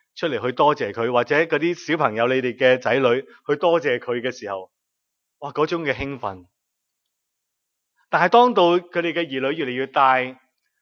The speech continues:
當到嗰啲嘅領袖越嚟越出色嘅時候呢，未必有人會記得 Pastor Christina 㗎。但係重唔重要呢？唔重要啦，因為喺佢哋嘅生命上邊種下咗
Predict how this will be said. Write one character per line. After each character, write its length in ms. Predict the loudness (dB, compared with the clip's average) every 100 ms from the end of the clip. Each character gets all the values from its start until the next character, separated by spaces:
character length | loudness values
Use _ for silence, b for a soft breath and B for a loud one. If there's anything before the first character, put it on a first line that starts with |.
| _
當 220 | -4 -2 0
到 80 |
嗰 80 | -2
啲 120 | 0
嘅 20 | 0
領 200 | 0 0
袖 180 | 0 2
越 120 | 0
嚟 80 | -2
越 60 |
出 140 | -2 -2
色 100 | 0
嘅 160 | 0
時 160 | 0 -2
候 100 | 0
呢， 160 | -2 -4 b -2
未 160 | 0
必 140 | 2 4
有 180 | 6 6
人 140 | 6
會 140 | 4
記 200 | 4 4
得 140 | 4 2
Pastor 320 | 2 0 0
Christina 520 | -4 -4 -2 -2 -6
㗎。 160 | -10 -16 _ _ _ _ _ _ _ _ _ _ _ _ _ _ _ _ _
但 160 | -4 -4
係 60 |
重 220 | -4 -8 -8
唔 40 |
重 220 | -10 -8
要 160 | -6 -6
呢？ 120 | -8 _ _ _ _ _ _ _ _ _ _ _ _ _ _ _ _ -20
唔 40 |
重 200 | -18 -18
要 140 | -16 -14
啦， 160 | -14
因 100 | -10
為 80 | -6
喺 100 | -6
佢 80 | -6
哋 140 | -10
嘅 20 | -10
生 180 | -10
命 100 | -10
上 240 | -12 -16 -16
邊 220 | -16 -10
種 240 | -8 -8
下 220 | -8 -10 -10
咗 360 | -10 -10 -10